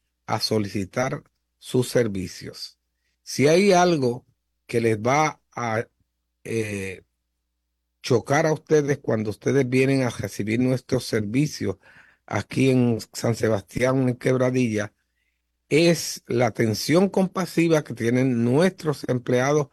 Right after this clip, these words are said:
para ese paciente. Porque de hecho es sine qua non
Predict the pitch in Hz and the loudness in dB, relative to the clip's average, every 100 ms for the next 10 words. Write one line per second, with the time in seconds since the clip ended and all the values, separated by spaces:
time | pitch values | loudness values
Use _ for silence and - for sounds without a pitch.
0 | _ _ _ _ - 131 120 120 - 127 | _ _ _ _ 0 2 2 2 0 -2
1 | 107 - 95 87 - - - - _ _ | -4 -6 -8 -8 -14 -18 -18 -20 _ _
2 | _ _ _ _ _ _ _ - - _ | _ _ _ _ _ _ _ -20 -20 _
3 | - 120 - 117 117 160 170 160 156 - | -6 -4 0 2 4 4 6 4 4 -4
4 | _ _ - 139 127 123 123 120 117 170 | _ _ -4 2 4 4 2 -2 0 2
5 | 160 107 | 0 -2